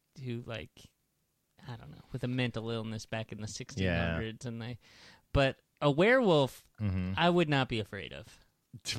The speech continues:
Speaker 2: what? Were you crazy?
Speaker 1: I'm not afraid of a
Speaker 2: 'Cause
Speaker 1: regular
Speaker 2: you're a dog
Speaker 1: wolf.
Speaker 2: person? Tim, well, A, you should be afraid of a
Speaker 1: <laughs>
Speaker 2: regular
Speaker 1: Well,
Speaker 2: wolf.
Speaker 1: I'm not. I'm not a, I'm not a wuss like you. So I'm not afraid of a regular wolf.
Speaker 2: Uh-huh.
Speaker 1: And a werewolf is only a regular wolf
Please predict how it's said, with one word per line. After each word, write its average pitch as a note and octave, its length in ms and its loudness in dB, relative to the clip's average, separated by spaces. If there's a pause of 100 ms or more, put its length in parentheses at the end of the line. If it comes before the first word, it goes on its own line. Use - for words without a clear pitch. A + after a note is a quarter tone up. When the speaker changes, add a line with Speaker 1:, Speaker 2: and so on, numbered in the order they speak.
(120)
Speaker 2:
what? F#3+ 440 2
Were F#3+ 160 4
you C3 220 6
crazy? D3 560 2
Speaker 1:
I'm B3 160 4
not D4 200 6
afraid C#4 300 2
of B3 80 -4
a B3 60 4
Speaker 2:
'Cause - 80 10
Speaker 1:
regular C3 240 8
Speaker 2:
you're A2 80 6
a - 20 6
dog B2 220 8
Speaker 1:
wolf. D#3+ 120 6
Speaker 2:
person? D#3 400 4 (280)
Tim, G#3 260 4 (120)
well, D#3 340 6
A, F#3+ 120 4
you C#3+ 220 2
should G3 240 -2
be D3 140 4
afraid G#2 300 4
of F#2 120 4
a - 20 2
Speaker 1:
<laughs> - 0 -
Speaker 2:
regular A2 380 4
Speaker 1:
Well, G2 140 6
Speaker 2:
wolf. F#3 120 6
Speaker 1:
I'm E3 120 8
not. D#3 320 6
I'm A#2+ 100 -2
not C3+ 180 2
a, C3+ 260 2
I'm C3 100 -4
not C3 500 0
a - 20 -12
wuss C#3 520 0
like B2+ 200 0
you. B2+ 240 0 (280)
So - 100 -8
I'm B2 80 -2
not C#3 220 2
afraid G#3 240 0
of F#3 100 0
a F3+ 60 2
regular E3+ 360 4
wolf. B2+ 300 0 (100)
Speaker 2:
Uh-huh. C#3 300 -4
Speaker 1:
And D3+ 460 0
a D3+ 60 -2
werewolf D3+ 540 2
is D3 140 -6
only E3 300 2
a C3+ 100 2
regular C#3+ 420 0
wolf A#2 320 -4